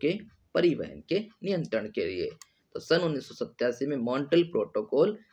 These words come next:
किसके नियंत्रण के लिए किया गया था? तो ये किया गया था ओजोन क्षरण के नियंत्रण के लिए, ऑप्शन सी इसका सही उत्तर होगा, मॉन्ट्रियल प्रोटोकॉल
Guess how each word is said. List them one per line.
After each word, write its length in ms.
किसके 300
नियंत्रण 380
के 100
लिए 100
किया 240
गया 220
था? 240
तो 60
ये 180
किया 260
गया 260
था 200
ओजोन 380
क्षरण 320
के 180
नियंत्रण 500
के 180
लिए, 160
ऑप्शन 340
सी 220
इसका 320
सही 240
उत्तर 280
होगा, 300
मॉन्ट्रियल 540
प्रोटोकॉल 720